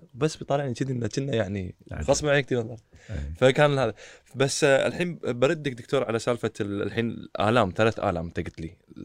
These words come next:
Speaker 1: الضرس والحصوة و
Speaker 2: الحصوة مو أي حصوة،
Speaker 1: إيه.
Speaker 2: مو اللي في المثانة، لا، اللي تمر عبر ال-، عبر قناة ضيقة، ما أذكر شنو هي
Speaker 1: إيه.
Speaker 2: الحين.
Speaker 1: والظهر.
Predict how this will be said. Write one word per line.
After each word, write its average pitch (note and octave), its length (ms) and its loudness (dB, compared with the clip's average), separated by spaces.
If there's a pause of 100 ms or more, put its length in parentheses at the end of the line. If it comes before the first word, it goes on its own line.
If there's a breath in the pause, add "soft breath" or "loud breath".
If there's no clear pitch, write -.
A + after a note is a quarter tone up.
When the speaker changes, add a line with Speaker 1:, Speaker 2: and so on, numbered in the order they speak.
(120)
Speaker 1:
الضرس - 500 2 (240)
والحصوة B2 600 0 (140)
و F#2+ 380 -4 (220)
Speaker 2:
الحصوة G#2 380 8
مو E3+ 180 8
أي E3+ 100 6
حصوة، G#2 500 4 (140)
Speaker 1:
إيه. F2 200 -8
Speaker 2:
مو C3+ 160 8
اللي D3+ 140 10
في B2+ 80 4
المثانة، A2 440 6
لا، G#2+ 180 4
اللي F#2 160 2
تمر G#2+ 280 2
عبر F2 300 -2
ال-، D2+ 380 -6 (400 loud breath)
عبر D#2+ 500 -6
قناة F#2+ 320 2
ضيقة، F2 400 -4
ما F2 180 -6
أذكر - 340 -12
شنو - 260 -8
هي A#2+ 80 -4
Speaker 1:
إيه. F2+ 140 -4
Speaker 2:
الحين. C#2 280 -10
Speaker 1:
والظهر. G#2 840 -2